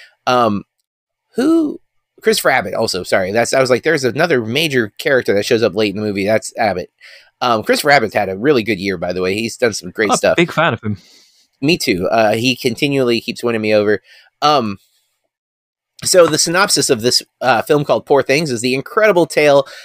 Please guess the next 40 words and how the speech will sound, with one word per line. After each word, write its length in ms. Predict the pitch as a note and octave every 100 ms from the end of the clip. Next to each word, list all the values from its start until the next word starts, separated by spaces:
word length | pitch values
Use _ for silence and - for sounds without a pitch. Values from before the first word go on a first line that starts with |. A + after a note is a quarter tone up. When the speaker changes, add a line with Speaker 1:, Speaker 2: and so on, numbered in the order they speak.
| -
Speaker 1:
about 200 | C#3 B2+
the 60 |
fantastical 680 | C3 B2 - F3+ D#3+ - D3
evolution 500 | C#3 C#3 C3+ C3+ B2+
of 80 | A2+
Bella 220 | D3 D3+
Baxter, 400 | A#2+ A#2 - A#2+
a 80 | G#2+
young 320 | A2+ C3+ F3+
woman 280 | D#3 D3 B2+
brought 300 | G#2 D#3 E3
back 280 | C3+ D#3+ -
to 100 | D3+
life 320 | C3 B2 B2
by 120 | A#2+ G#2
the 80 |
brilliant 420 | G2+ D#3 F#3 F#3 B2+
and 160 | A2+ -
unorthodox 600 | F3+ E3+ E3 D3 D3+ -
scientist, 460 | C3+ C3+ C3+ C3 - - - -
Doctor 300 | C3+ B2+ B2+
Goodwin 380 | B2 B2 A#2 G#2+
Baxter. 400 | B2 B2 - A#2
Again, 220 | G2+ A2+
that's 160 | A2 -
played 220 | - F#2+
by 100 | F#2
Willem 260 | G2+ G2+ F2+
Dafoe. 400 | - D3 C#3 B2+ _ _ _ _ -
Uh, 240 | A#2 G#2+ - - -
how, 340 | - E3+ E3+
what, 240 | C#3+ C3+ E3
what's 200 | C#3+ D#3
the, 120 | F3 -
what 120 | D3+
are 60 | E3
the 80 |
stats? 480 | C#3 - E3+ C3 -
Well, 260 | A#2+ D#3 - _ _ _ _
critics 720 | - G#3 G3 - - A#2+